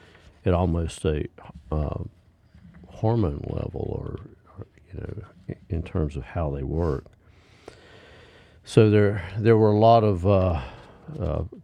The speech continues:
processes here in, in terms of getting here, and the, the, uh, the originator of homeopathic medicine, Samuel Ha-, Hahnemann, in the seventeen hundreds,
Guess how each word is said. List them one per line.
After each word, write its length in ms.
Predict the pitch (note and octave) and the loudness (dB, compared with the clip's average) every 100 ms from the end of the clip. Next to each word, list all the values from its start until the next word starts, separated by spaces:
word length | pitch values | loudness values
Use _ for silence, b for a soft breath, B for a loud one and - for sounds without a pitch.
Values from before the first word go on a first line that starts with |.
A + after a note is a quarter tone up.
| - | 0
processes 680 | A#2 A2 - F2+ D#2+ F2 - | 4 4 4 -2 -2 -6 -2
here 360 | F#2 E2+ F2 | 0 0 0
in, 140 | E2+ D#2+ | -2 -6
in 180 | - D#2+ | -6 -6
terms 280 | - F2+ | -4 -4
of 100 | D#2 | -4
getting 200 | D#2 F2+ | -4 -4
here, 220 | F2 E2 E2 | -2 -2 -2
and 180 | E2 | -4
the, 200 | D2+ - - | -8 -14 -12
the, 340 | F#2+ E2 D#2 - | -8 -6 -6 -6
uh, 180 | E2+ D#2 F#2 - B B B B B _ | -6 -8 -10 -14 B B B B B _
the 80 | F2 | -2
originator 540 | F2 F#2 F2+ E2 D#2 | 0 0 -2 -4 -4
of 100 | D2 | -6
homeopathic 680 | - F2 D#2 - E2 E2 - _ | -6 -6 -6 -6 -8 -8 -10 _
medicine, 580 | F2 F#2 F#2+ - D#2+ C#2 C2 - - _ b b b b - - | -4 -2 -2 -4 -8 -10 -12 -14 -16 _ b b b b -20 -20
Samuel 400 | - G2 E2+ D#2 | -10 -6 -4 -6
Ha-, 320 | D2 F#2 F#2+ - | -4 -2 -2 -4
Hahnemann, 640 | - - A2 F#2+ E2+ E2+ E2+ b b b b b - | -6 0 0 0 -2 -4 -8 b b b b b -6
in 80 | |
the 60 | F2 | -6
seventeen 580 | - A2 F2+ E2 E2 D#2 | 0 0 0 -2 -4 -4
hundreds, 580 | A#2+ B2+ F#2 E2 F#2+ | -2 -2 -2 -4 -8